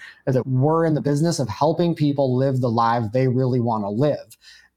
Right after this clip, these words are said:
And I absolutely know that there's enough people that, you know, what they really want is they really wanna work at fifteen five. I mean, in eight years, we've had astronomically low turnover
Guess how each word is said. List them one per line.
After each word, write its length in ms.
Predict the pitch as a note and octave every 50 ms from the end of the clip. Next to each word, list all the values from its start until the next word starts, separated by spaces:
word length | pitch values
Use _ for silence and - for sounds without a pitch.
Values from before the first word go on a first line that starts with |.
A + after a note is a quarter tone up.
| _
And 160 | D#3+ E3 E3
I 120 | D#3+ D#3+ E3
absolutely 580 | D#3+ F3 F#3 D#3 - F3 F3+ F3+ F3+ E3+ F3
know 500 | E3+ E3 E3+ F3+ G3 G#3+ G#3 F#3 E3+ D#3+
that 160 | D3+ C3+ C#3+ C3
there's 220 | D3 D3+ D3 C3
enough 340 | C#3+ C#3+ D#3+ E3+ D#3+ D#3+ -
people 320 | F#3+ F#3+ F#3+ - D3 C3+ B2+
that, 180 | C#3 C3 B2 - - - _ _ _ _ _ _
you 120 | D#3+ D#3+
know, 200 | C#3+ B2 A2 A2+ - B2+ B2+
what 200 | C3 D#3+ D#3+ -
they 140 | E3 E3 D#3+
really 300 | D3+ E3 F3 F3 E3+ D#3
want 280 | C#3+ D#3 E3+ F#3+ -
is 140 | D#3 D3+ C3
they 120 | C#3+ F3
really 240 | F#3+ F3+ E3+ D#3+ D3
wanna 260 | B2+ C3 D3+ E3 E3
work 240 | C3+ B2+ C#3 C#3 C3+
at 100 | C3 C3
fifteen 320 | - A#2+ - C#3+ C3 A#2+ A#2
five. 340 | - E3 - - - - _ _ _ _ _
I 40 | D3
mean, 120 | D#3 D#3
in 80 | D3 C#3+
eight 260 | F3 F3+ G3+ G3+ -
years, 520 | E3+ E3+ E3 D#3+ D3+ C#3 C#3 B2+ A#2+ - - - - _ _ _ _ _ _
we've 160 | - D3+ D3+ C3+
had 220 | C#3+ C3 A2+ - - _ _ _ _ -
astronomically 840 | E3 F3+ F3+ - - E3+ D#3 D3+ C#3+ C#3+ D3 D3 C#3 - C#3 C3 A#2+
low 280 | A#2+ B2+ C3 B2+ B2
turnover 600 | A#2 - B2 B2+ A#2+ A2+ G#2 A2+ B2+ - - C3